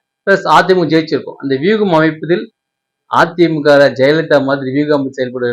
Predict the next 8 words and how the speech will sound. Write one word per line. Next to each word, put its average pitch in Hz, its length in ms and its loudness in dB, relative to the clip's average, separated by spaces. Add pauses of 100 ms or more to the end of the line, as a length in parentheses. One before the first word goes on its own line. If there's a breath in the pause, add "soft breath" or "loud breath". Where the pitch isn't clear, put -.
(120)
திறமை 185 340 4
இல்லையோ 151 320 2 (240)
அப்படின்ற 139 380 -2
ஐயப்பாடு 139 480 0
வரதான் 120 340 -2
செய்யுது. 107 280 -8
ஏன்னா 160 200 -8 (140)
ஜெயலலிதாவுடைய 147 560 -2